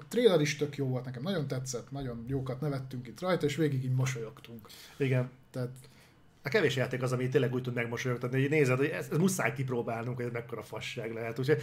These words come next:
Speaker 2: nézzétek meg a trailert, Party Animals, nagyon-nagyon jó. Úgyhogy
Speaker 1: Igen, Genghis
Speaker 2: Úgyhogy
Speaker 1: arra is hasonlít.
Speaker 2: Hú, az nálam nincs meg. No, de akkor essünk túl ezen. Ö,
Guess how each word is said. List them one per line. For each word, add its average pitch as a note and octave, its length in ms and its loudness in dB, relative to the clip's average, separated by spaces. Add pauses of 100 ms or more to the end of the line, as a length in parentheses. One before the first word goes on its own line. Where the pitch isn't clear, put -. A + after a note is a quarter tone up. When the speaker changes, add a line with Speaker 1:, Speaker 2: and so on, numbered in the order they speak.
(140)
Speaker 2:
nézzétek C3 380 2
meg A#2+ 100 0
a A#2 60 4
trailert, D3+ 520 4
Party C#3 340 4
Animals, C3 400 4 (400)
nagyon-nagyon A2+ 600 0
jó. A2+ 240 -4 (500)
Úgyhogy B2+ 380 0 (760)
Speaker 1:
Igen, D3+ 260 4
Genghis C3 360 2
Speaker 2:
Úgyhogy C3 160 0
Speaker 1:
arra A#2 120 -2
is A2 100 -4
hasonlít. A2+ 520 -12 (920)
Speaker 2:
Hú, C#3 180 -2
az A2+ 100 -2
nálam A2+ 240 -6
nincs A2 240 -14
meg. A#2+ 100 -14 (840)
No, G#3+ 140 8
de G3 100 8
akkor E3+ 200 8
essünk E3+ 280 6
túl D3+ 180 8
ezen. E3 340 6 (140)
Ö, E3+ 60 0